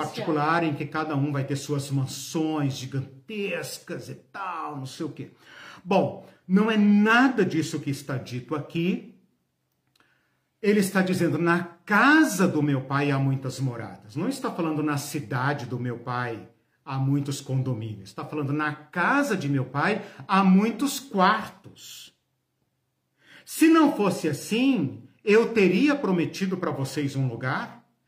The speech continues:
mas porque eu prometi, eu vou preparar lugar e voltarei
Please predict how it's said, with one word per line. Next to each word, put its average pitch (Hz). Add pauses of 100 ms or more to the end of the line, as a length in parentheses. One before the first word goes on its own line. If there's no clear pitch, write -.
(240)
mas 185
porque 185
eu 170
prometi, 220
eu 196
vou 185
preparar 208
lugar 247 (520)
e 285
voltarei 247